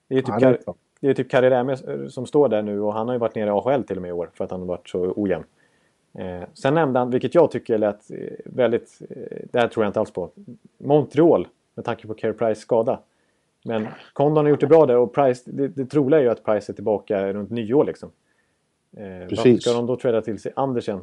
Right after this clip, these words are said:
Speaker 1: när de dessutom har tunt kring lönetaket och inte har så mycket assets kanske som lockar, eh, Anaheim för att göra en sån trade, vad jag vet.
Speaker 2: Nej, nej.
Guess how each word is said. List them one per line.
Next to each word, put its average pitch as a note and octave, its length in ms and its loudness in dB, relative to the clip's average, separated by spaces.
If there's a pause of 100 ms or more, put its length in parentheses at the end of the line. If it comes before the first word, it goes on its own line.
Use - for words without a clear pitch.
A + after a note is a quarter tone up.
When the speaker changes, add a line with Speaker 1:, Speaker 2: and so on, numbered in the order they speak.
(120)
Speaker 1:
när A#2 100 -6
de A#2+ 120 -4
dessutom A2 360 -4
har G#2 80 -6
tunt G#2+ 300 -6 (180)
kring A2 200 -6
lönetaket A2 640 0
och G#2+ 120 2 (400)
inte B2+ 300 -2
har A#2+ 100 0
så A#2+ 120 -6
mycket A2 360 0 (1080)
assets C3+ 460 0
kanske A#2+ 300 -4
som A2+ 160 -4
lockar, G#2 580 0 (920)
eh, G2 260 -6
Anaheim A#2 300 0
för G2+ 120 -2
att G2+ 60 2
göra A2 100 2
en A#2+ 60 -4
sån F#2 140 -10
trade, D#2+ 200 -10 (160)
vad G#2+ 100 -2
jag G#2+ 80 2
vet. - 140 -12 (160)
Speaker 2:
Nej, G#2+ 200 2 (320)
nej. G#2+ 320 4